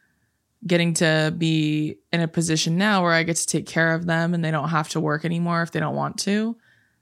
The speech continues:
that's, like, one of the best things, I would say.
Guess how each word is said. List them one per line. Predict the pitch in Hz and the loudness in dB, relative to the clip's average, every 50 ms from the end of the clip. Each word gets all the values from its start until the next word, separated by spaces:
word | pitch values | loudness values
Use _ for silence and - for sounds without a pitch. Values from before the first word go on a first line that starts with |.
| _ _ _ _ - | _ _ _ _ -4
that's, | - - 151 - - | -2 -2 0 0 -2
like, | - 73 - | -4 -4 -4
one | - - - | -6 -8 -6
of | - | -6
the | - | -6
best | - - - - - | -6 -6 -6 -6 -8
things, | - - - - - - - - - _ _ _ - | -8 -8 -10 -10 -10 -10 -12 -14 -18 _ _ _ -10
I | - | -8
would | - - - | -8 -6 -8
say. | - - - - 185 - | -8 -8 -8 -8 -10 -12